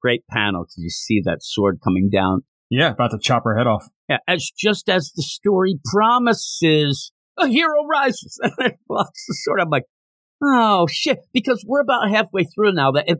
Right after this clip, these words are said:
Speaker 1: feels like I've read fifty pages by now. We're halfway through. Now we're just gonna fight again. And so you're like, "Oh, God, here we go."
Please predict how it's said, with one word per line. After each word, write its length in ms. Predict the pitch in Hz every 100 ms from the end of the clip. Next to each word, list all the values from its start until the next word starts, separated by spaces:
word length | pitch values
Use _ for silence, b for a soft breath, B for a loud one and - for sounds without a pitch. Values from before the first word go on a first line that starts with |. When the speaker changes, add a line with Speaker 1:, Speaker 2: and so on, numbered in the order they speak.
| -
Speaker 1:
feels 280 | 302 254 143
like 140 | 127
I've 180 | 135 120
read 200 | 151 151 135 _
fifty 280 | 175 156 107 -
pages 380 | 123 104 - -
by 100 | 71
now. 220 | 73 82 98 _ _ _ _ _
We're 180 | 185 196 -
halfway 360 | 208 233 - 160
through. 260 | 180 156 _ _
Now 140 | 370 427
we're 100 | 440
just 200 | 381 403
gonna 160 | 466 480
fight 360 | - 466 480
again. 340 | 392 208 160 147 - _ _ _ _ -
And 360 | - - 285
so 120 | - 302
you're 180 | 269
like, 180 | 247 233
"Oh, 200 | 220 165 -
God, 240 | 135 104 107 -
here 120 | 170
we 120 | 127
go." 200 | 104 117